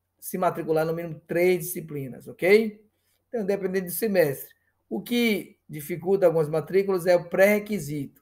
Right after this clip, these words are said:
Você não pode fazer, por exemplo, cálculo três sem ter feito cálculo dois. Você não pode ter feito fundamentos da matemática três se não fez fundamento da matemática dois, por aí vai. Então, essas aqui são as componentes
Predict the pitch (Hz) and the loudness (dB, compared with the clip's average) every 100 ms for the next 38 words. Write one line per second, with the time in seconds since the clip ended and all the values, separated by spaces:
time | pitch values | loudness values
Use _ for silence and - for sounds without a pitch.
0 | _ - 151 156 147 143 147 135 147 151 | _ -14 -12 -6 -4 -2 -4 -4 -4 -4
1 | 143 147 151 147 151 165 170 165 170 185 | -4 -4 -4 -2 -2 -2 -6 -2 0 0
2 | 196 - _ _ _ - 160 160 156 156 | -2 -12 _ _ _ -8 -6 -4 -4 -6
3 | 151 160 151 151 143 143 170 151 117 - | -4 -2 -2 -2 -4 -2 0 0 -4 -12
4 | - _ _ _ - 147 156 156 156 151 | -20 _ _ _ -8 -6 -4 -2 -2 -2
5 | 147 151 143 156 151 147 147 147 147 147 | -6 -6 -6 -4 -2 0 -2 -2 -4 -4
6 | 143 139 170 160 - _ 165 175 190 180 | -4 -4 -4 -6 -8 _ 0 2 0 -4
7 | 233 214 147 151 143 156 139 147 143 143 | -6 -6 -4 -6 -6 -6 -6 -4 -6 -6
8 | 143 - 135 139 123 - 160 160 147 87 | -8 -8 -4 -4 -4 -6 0 0 -2 -12
9 | - _ _ _ _ _ _ - 160 170 | -16 _ _ _ _ _ _ -2 0 2
10 | 165 165 151 160 - 151 147 170 160 165 | 0 0 0 0 0 -8 -4 0 0 0
11 | 180 - - - | -4 -10 -14 -18